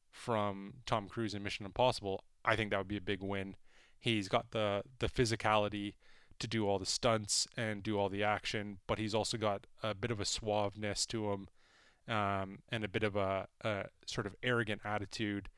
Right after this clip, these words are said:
that I think would absolutely work in, in those franchises. Hamming it up a little bit is Kenneth Branagh. He's supposed to be playing a,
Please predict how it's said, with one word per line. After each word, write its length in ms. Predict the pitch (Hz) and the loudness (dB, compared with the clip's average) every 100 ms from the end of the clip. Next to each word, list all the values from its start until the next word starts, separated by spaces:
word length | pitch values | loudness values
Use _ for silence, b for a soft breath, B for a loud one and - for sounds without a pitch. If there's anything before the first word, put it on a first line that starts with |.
| - | 0
that 160 | 117 | 2
I 60 | 107 | 2
think 280 | - 117 98 | 0 -4 -2
would 140 | 104 | -4
absolutely 440 | 117 110 - 98 98 | -2 -2 -2 -6 -4
work 360 | 95 98 92 - - - | -4 -4 -6 -14 -20 -6
in, 320 | 113 104 101 - | -4 -2 -6 -6
in 200 | 117 104 | -4 -2
those 200 | 104 98 | -2 -2
franchises. 800 | - 101 95 107 98 101 101 - b b - _ - | -4 -4 -2 -2 0 -4 -6 -8 b b -20 _ -10
Hamming 480 | - 147 175 175 151 | 0 2 4 2 0
it 80 | |
up 300 | 131 147 - | 2 2 2
a 100 | - | 2
little 280 | 135 131 127 | 4 6 6
bit 340 | 107 101 104 - _ b b b b b b b - _ | 4 2 2 -2 _ b b b b b b b -20 _
is 680 | - 131 120 117 110 101 - - - | 4 6 8 6 4 0 -4 -8 -4
Kenneth 340 | - 123 101 - | 2 2 0 0
Branagh. 480 | 113 107 95 95 90 - | 4 4 4 0 -4 -12
He's 340 | - 117 117 104 | -10 -4 -2 -2
supposed 380 | - 113 135 - | -4 -2 -2 -2
to 60 | |
be 40 | 123 | -4
playing 340 | 127 117 110 | 0 2 2
a, 240 | 104 95 | 0 -2